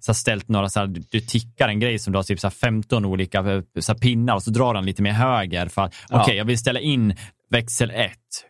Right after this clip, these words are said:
Speaker 1: hur, eh, n-, när den liksom ska hur, hur, ja, men typ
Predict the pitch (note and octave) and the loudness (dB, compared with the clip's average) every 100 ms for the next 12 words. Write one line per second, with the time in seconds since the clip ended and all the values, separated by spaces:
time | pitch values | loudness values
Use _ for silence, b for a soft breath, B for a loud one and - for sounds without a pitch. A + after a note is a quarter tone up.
0 | - A#2 G2+ G2 F#2+ F#2+ F#2+ F#2+ F#2 F#2 | 2 4 4 2 2 0 0 -2 -2 -2
1 | G#2+ A#2 A#2 A2+ A2 G#2 G2 G2 F2 G#2 | 0 2 2 0 0 -2 -2 -4 -2 0
2 | F#2+ F#2 F2 - _ _ _ _ A2+ A#2 | 2 0 -4 -10 _ _ _ _ 4 4
3 | A#2+ G#2+ G#2 A#2 A2+ A#2 A2+ | 2 0 2 2 2 0 -2